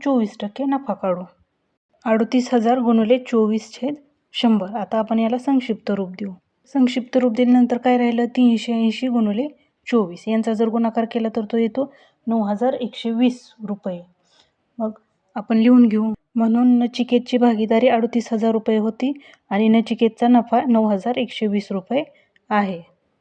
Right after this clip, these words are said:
यानंतर आता चौथं उदाहरण आहे, अ व ब यांनी मिळालेला चोवीस हजार पाचशे रुपये नफा तीनास सात या प्रमाणात वाटून घेतला.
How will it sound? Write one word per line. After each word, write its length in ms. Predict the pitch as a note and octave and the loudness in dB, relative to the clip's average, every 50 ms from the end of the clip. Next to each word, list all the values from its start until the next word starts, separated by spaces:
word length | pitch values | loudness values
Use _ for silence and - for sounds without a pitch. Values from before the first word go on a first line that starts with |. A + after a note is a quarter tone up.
| _ _ _ _ - | _ _ _ _ -6
यानंतर 500 | C4+ A#3+ A#3 A#3 A#3+ B3 A#3+ A#3 A#3+ A#3 | -2 2 2 4 4 4 4 2 2 0
आता 180 | A3+ A3 A3+ A#3 | -2 -2 -4 -4
चौथं 360 | A3 - B3 A#3+ A#3 - A#3 | -4 -2 -2 -2 -2 -2 -2
उदाहरण 440 | A3+ A#3 G3 A3 A3 G#3+ G#3+ G#3 G#3 | -2 0 0 0 -2 -2 -2 -4 -4
आहे, 180 | G3+ G#3 G#3+ | -4 -4 -6
अ 160 | - - - B3 | -6 -4 -2 0
व 300 | A#3+ A#3+ A#3+ A3+ A3+ A3 | 2 4 4 4 2 2
ब 200 | G3+ G#3 A3+ G#3+ F#3 F#3 - _ _ _ _ _ _ _ - | 0 -2 -2 -2 -4 -6 -10 _ _ _ _ _ _ _ -6
यांनी 300 | A3+ A3 A3 A3 A3+ A#3+ | -4 -2 0 2 2 2
मिळालेला 680 | B3 B3 B3 A#3+ A3 G#3+ G#3+ G#3 G#3+ G#3+ G#3+ A3 A#3 B3 B3 - | 4 4 4 4 2 0 0 0 0 0 0 0 -2 -4 -4 -6
चोवीस 380 | - A#3+ A3+ A3 A3+ B3 A#3+ - | -2 -2 0 0 0 -2 -4 -4
हजार 200 | A3 G3+ A3 A3+ | -4 -4 -4 -4
पाचशे 420 | A3 - A3 G#3+ G3+ - - A#3 A#3 | -4 -4 -6 -6 -6 -4 -4 -4 -2
रुपये 280 | A3+ G#3+ - A3+ A3 | -2 -4 -4 -4 -2
नफा 320 | G#3+ G#3+ G#3 G#3 - A3 B3+ B3+ - _ _ _ _ _ - | -2 -2 -4 -4 -6 -6 -6 -8 -12 _ _ _ _ _ -8
तीनास 380 | A3 A3+ A#3 A3+ A3 A3 - | -4 -2 -2 -2 -4 -4 -6
सात 280 | - G#3+ F3 - - _ _ _ - | -6 -6 -6 -6 -10 _ _ _ -4
या 140 | G#3+ G#3+ A3+ | -2 -2 -2
प्रमाणात 460 | G#3+ A3+ A3+ G#3 G#3 G#3 G#3 A3+ A3 | -2 -2 -4 -2 -2 -2 -2 -2 -2
वाटून 340 | A3 G#3+ G#3+ G#3 - G#3+ G#3 | 0 0 0 -2 -2 -4 -4
घेतला. 340 | G#3 G#3+ G3+ G#3 - F3 D#3+ | -4 -4 -6 -6 -8 -10 -10